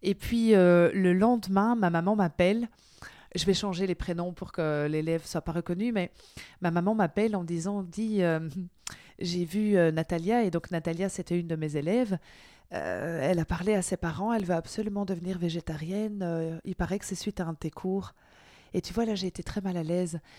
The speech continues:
parce que pour moi, le végétarisme, tout ça, c'est des choix personnels. J'ai jamais voulu présenter ça comme un modèle. Donc, du coup, j'ai un peu discuté avec, euh, l'élève juste après. Et, euh,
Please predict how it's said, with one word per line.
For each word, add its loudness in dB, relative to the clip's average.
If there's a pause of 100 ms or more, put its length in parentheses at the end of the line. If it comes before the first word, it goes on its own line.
parce -6
que -2
pour -2
moi, 4
le 4
végétarisme, -2
tout -12
ça, -8
c'est -8
des -6
choix -8
personnels. -2 (340)
J'ai -2
jamais 2
voulu 0
présenter -6
ça -12
comme -10
un -6
modèle. -4 (460)
Donc, -2
du -6
coup, -4
j'ai -2
un 0
peu -4
discuté -6
avec, -4
euh, 0
l'élève -2
juste -8
après. -4 (760)
Et, 4
euh, 2